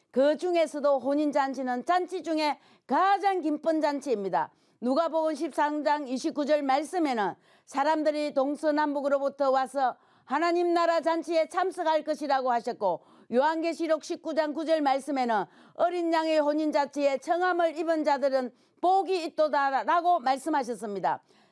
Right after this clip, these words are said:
잔치상에는 먹고 마시는 것이 많고 잔치 참석에는 모든 교제가 있고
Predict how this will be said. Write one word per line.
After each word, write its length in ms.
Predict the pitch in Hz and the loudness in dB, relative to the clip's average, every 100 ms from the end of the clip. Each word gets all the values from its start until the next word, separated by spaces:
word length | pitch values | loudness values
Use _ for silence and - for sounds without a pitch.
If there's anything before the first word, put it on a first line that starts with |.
| _ | _
잔치상에는 880 | - 359 370 403 349 339 311 294 285 | 0 0 2 -2 0 0 0 0 0
먹고 280 | 330 381 330 | 0 0 0
마시는 400 | 294 294 285 269 | 0 -2 -6 -2
것이 280 | 262 - 254 | -2 -2 -4
많고 580 | 214 233 254 233 165 - _ _ _ | -2 -2 0 0 0 -6 _ _ _
잔치 640 | 311 339 359 359 370 359 | -2 0 0 -2 -4 -4
참석에는 640 | - 339 349 330 285 262 247 | -2 -2 0 0 2 0 2
모든 540 | 233 302 359 359 370 | 2 4 2 2 0
교제가 440 | 269 285 320 302 254 | 2 2 2 2 0
있고 480 | 247 - 196 156 | -2 -2 0 -2